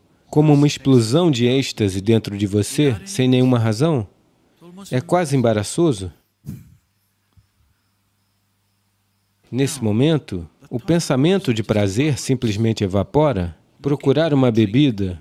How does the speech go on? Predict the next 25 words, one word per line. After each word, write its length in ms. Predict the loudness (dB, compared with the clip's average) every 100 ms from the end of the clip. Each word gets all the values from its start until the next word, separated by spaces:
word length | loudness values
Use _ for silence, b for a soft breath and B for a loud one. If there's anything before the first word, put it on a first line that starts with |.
| -6
procurar 500 | -2 0 0 -2 0
algum 240 | 0 0 -2
tipo 260 | -4 -4
de 120 | -6
coisa 380 | -2 0 0 0
prazerosa, 840 | -2 -4 -2 -2 0 -2 -4 -10 -14 B -12 -10
isso 220 | -8 -8
simplesmente 680 | -6 -4 -2 0 0 0 -2
evapora 560 | -2 -4 -2 -2 0
da 120 | -2
sua 220 | -4 -4 -2
mente, 500 | -2 -4 -8 -16 _ _ -10
porque 340 | -10 0 2
você 260 | 2 0 -4
está 240 | -2 -4
totalmente 640 | -2 -2 2 4 4 2
vivo. 500 | 0 2 2 -2 -8 -10 _ _ _ _ _ _ _ _ _ _
Quando 280 | -2 0
você 240 | 2 2 0
está 300 | -4 -4 -2
totalmente 600 | 2 2 2 2 2 -2
vivo, 460 | 2 2 2 -4
o 40 | -6
prazer 480 | -2 0 0 0 -2
desaparece. 800 | -4 -4 -4 -2 -2 -4 -10